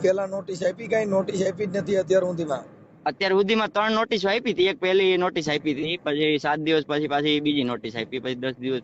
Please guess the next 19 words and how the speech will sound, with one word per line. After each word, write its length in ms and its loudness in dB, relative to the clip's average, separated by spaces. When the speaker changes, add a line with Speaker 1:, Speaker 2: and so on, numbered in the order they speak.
Speaker 2:
પછી 140 -8
પાછી 260 -6
Speaker 1:
ઈ 40 -4
Speaker 2:
ત્રીજી 240 0
Speaker 1:
નોટિસનો 460 0
Speaker 2:
નોટિસ. 160 0
Speaker 1:
જવાબ 200 -4
આપ્યો 240 -6
તો 100 -2
તમે? 240 -6
Speaker 2:
હા, 140 0
એને 200 2
જવાબ 340 2
આપ્યો 220 2
તો 140 0
કે 80 0
અમે, 220 2
અમારા 340 2
ભાઈ 400 2